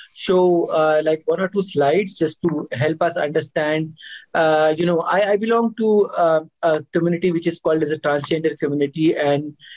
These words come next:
uh, just to help you understand, transgender people,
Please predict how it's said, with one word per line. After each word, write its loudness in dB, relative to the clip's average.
uh, 2
just -2
to 0
help 2
you -6
understand, 0
transgender 0
people, -2